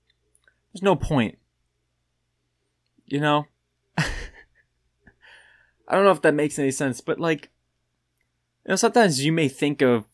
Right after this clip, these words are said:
something rude to say, but you're like, "You know, it's not worth it." Or, like, "I can't say that." Where you, like, a normal person be like, "That, that's rude. I can't say that." You know, but, like, even if someone is being rude to you, like,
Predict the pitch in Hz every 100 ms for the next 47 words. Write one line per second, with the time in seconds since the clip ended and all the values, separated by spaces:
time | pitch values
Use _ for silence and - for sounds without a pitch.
0 | - - 131 127 117 120 123 117 - 117
1 | 120 110 - - 151 139 135 156 151 143
2 | 135 - _ _ _ _ _ _ _ _
3 | - - 147 120 117 110 - 101 - _
4 | _ _ _ - 135 139 123 139 143 165
5 | 135 - 117 107 107 104 _ _ _ _
6 | _ _ _ _ _ - 127 123 - 131
7 | 127 117 123 151 143 131 120 123 117 107
8 | - 113 - 117 - 123 139 95 - _
9 | _ _ _ - 107 139 113 117 101 95
10 | 107 _ _ _ _ _ _ _ _ _
11 | _ _ _ _ _ _ _ - 190 180
12 | 175 156 202 226 247 185 - 180 170 156
13 | 131 107 147 139 120 123 127 - 123 117
14 | 101 120 120